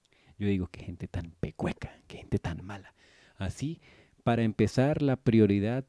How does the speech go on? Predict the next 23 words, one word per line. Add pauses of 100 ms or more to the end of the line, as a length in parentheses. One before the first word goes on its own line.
del
saberse,
¿no?
De
cómo
son
las
personas,
así
empezamos
a
saber. (180)
Yo
ya
tenía
tilda
hasta
de
mala
persona
y
al
final